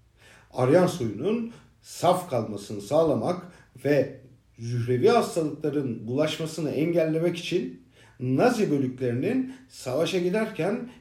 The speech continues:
yanlarına alabileceği şişirilebilir bir bebek yönünde talimat verdi. Bebeği Hitler tasarlamıştı.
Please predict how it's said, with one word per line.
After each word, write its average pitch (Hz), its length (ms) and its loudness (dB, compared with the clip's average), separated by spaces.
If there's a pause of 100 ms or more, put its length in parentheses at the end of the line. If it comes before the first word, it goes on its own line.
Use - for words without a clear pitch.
yanlarına 180 920 0
alabileceği 139 840 0
şişirilebilir 190 1000 -2
bir 139 240 -4
bebek 196 340 4
yönünde 156 360 0
talimat 170 500 2
verdi. 107 340 -2 (1200)
Bebeği 107 580 -4 (420)
Hitler 101 320 -6
tasarlamıştı. 92 720 -10